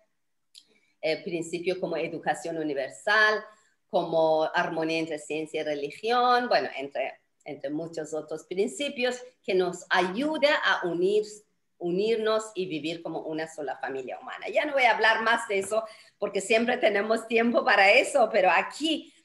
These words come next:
tengo en, en la cabina, no, en la pantalla, mejor dicho, dos amigas muy queridas y estoy esperando un amigo, espero que también él, eh, va a unir a nosotros hoy día.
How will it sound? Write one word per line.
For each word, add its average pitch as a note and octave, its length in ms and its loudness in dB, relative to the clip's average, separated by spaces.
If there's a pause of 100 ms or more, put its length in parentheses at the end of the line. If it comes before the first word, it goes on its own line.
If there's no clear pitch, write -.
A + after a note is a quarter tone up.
(160)
tengo B3+ 340 4
en, F#3+ 1080 4
en F3+ 180 0
la F3 180 2
cabina, B3+ 500 4
no, C4+ 220 6
en G#3 100 4
la A#3 160 4
pantalla, C4 600 6
mejor A#3+ 360 6
dicho, C#4 340 2 (400)
dos C#4+ 300 6 (240)
amigas A#3 500 2
muy C#4 420 0
queridas A3 520 2
y B3 80 0
estoy B3 240 0
esperando A#3 580 2
un G#3+ 120 2
amigo, F#3+ 480 4
espero F3 500 -4
que F#3 80 -8
también D#3+ 580 -6 (360)
él, F3+ 360 2
eh, D3+ 500 2 (380)
va F3 120 6
a F3 80 0
unir G#3 360 2
a E3+ 120 2
nosotros F#3+ 580 -4
hoy F3 140 -2
día. A3+ 420 0